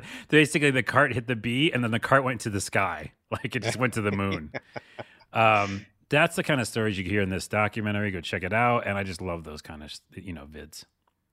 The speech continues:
Speaker 2: Game design is fucking wild, man.
Speaker 1: It is, and I love it so much.
Speaker 2: So crazy.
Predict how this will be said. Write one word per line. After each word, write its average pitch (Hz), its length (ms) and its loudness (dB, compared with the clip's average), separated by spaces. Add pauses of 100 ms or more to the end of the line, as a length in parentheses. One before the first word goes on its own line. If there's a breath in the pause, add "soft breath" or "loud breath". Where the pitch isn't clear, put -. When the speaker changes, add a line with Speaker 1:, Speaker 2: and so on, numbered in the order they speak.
Speaker 2:
Game 160 160 0
design 117 360 2
is 101 120 -10
fucking 107 260 -4
wild, 87 540 -6
man. 85 360 -14
Speaker 1:
It 131 240 -6
is, 160 360 0
and 123 120 0
I 107 60 2
love 139 320 -2
it - 180 -8
so - 140 -12
much. - 460 -12 (260 soft breath)
Speaker 2:
So - 240 -10
crazy. 85 400 -14